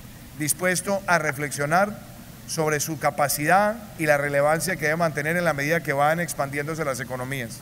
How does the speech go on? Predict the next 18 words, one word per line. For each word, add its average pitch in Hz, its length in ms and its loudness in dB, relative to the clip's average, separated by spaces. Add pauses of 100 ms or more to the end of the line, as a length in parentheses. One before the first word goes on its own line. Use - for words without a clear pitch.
(760)
Y 160 160 2
hoy, 180 280 6 (600)
cuando 151 240 2
vemos 175 240 4
los 160 140 2
estragos 170 500 2
de 175 60 2
la 151 120 4
pandemia 165 380 2
y 190 40 4
lo 170 120 2
que 151 80 -2
se 139 160 0
proyecta 165 460 0
para 156 160 0
los 131 180 -6
próximos 165 460 -2
años, 190 380 0